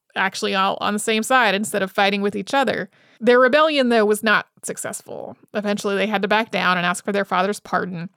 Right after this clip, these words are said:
Henry the Young King tried again, but he failed, and he died in eleven eighty-three. This put Richard next in line for the throne. But his father, though, was still trying to figure out who should be in charge of what in their kingdom.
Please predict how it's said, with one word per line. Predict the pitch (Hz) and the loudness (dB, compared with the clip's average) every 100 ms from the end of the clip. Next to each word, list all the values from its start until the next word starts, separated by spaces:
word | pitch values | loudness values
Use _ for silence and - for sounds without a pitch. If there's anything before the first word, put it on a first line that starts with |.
| - - - | -20 -20 -12
Henry | - 233 220 | -4 2 4
the | 208 | 4
Young | 202 185 190 | 2 0 -2
King | 208 208 | 0 0
tried | 214 175 | 2 0
again, | 185 190 339 320 302 294 285 - - | 0 2 2 4 2 0 -4 -6 -6
but | 180 | -6
he | 196 | -6
failed, | - 240 240 240 220 | 0 4 6 4 2
and | 226 | 0
he | 208 | -4
died | 190 196 190 180 | 0 2 4 2
in | 180 | 0
eleven | 180 185 180 190 202 | -4 -2 0 -2 -4
eighty-three. | 190 185 196 220 233 196 | -4 -4 -4 0 0 0
This | 185 247 277 269 - - - - _ | 2 4 6 4 -4 -8 -12 -16 _
put | - 220 | -4 -2
Richard | 202 208 - 202 | 0 -2 0 -2
next | 208 165 - | 0 -4 -4
in | 196 196 | -6 0
line | 214 220 190 190 | 2 2 2 -2
for | 240 | -6
the | 196 | -8
throne. | 190 208 220 185 - - _ _ _ | -4 0 2 2 -4 -12 _ _ _
But | 285 | 2
his | 311 302 | 2 2
father, | - 440 466 440 330 | 4 6 6 4 4
though, | 262 233 247 | 4 6 4
was | 269 285 | 2 -2
still | - 339 370 370 359 | -4 -2 2 2 2
trying | - 330 330 330 | 2 2 2 -2
to | 311 | -4
figure | - 330 339 320 | -2 -2 0 2
out | 220 208 202 | 4 4 2
who | - - 285 294 | -2 0 2 2
should | - 262 | 2 -2
be | 285 277 | 0 0
in | 262 | -2
charge | - 254 247 226 | 2 2 2 0
of | 214 | -2
what | 202 202 262 247 120 - - | -2 0 2 2 0 -6 -8
in | 214 196 | -4 0
their | 196 196 | 0 -2
kingdom. | - - 285 349 294 - - - - | -8 -12 -8 -4 -2 -4 -6 -14 -18